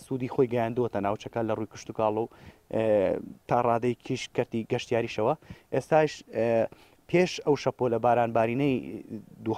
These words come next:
هەفتەی پێش ئێستا ئاستی ئاوی ئەم بەنداوە زۆر دابەزی بوو، لەبەرەوە بەڕێوەبەرایەتی بەنداوەکە ئاوەکەیان بەردا بووە بۆ ئەوەی کوش-، ئێ، جوتیارەکانی ناوچەکە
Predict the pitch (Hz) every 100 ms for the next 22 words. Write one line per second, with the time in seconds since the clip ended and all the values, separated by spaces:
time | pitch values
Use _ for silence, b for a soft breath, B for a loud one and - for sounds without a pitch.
0 | 120 - 127 120 139 131 143 135 - 139
1 | 139 b b b - 143 - 120 - 143
2 | 127 151 139 131 120 123 139 107 147 131
3 | 110 98 98 - 101 151 147 123 127 131
4 | 123 120 113 117 117 131 123 123 120 113
5 | 117 120 107 - 123 123 123 131 123 127
6 | 120 127 120 b b b - 120 127 -
7 | - 120 110 104 101 92 110 - 123 117
8 | - 131 127 117 110 120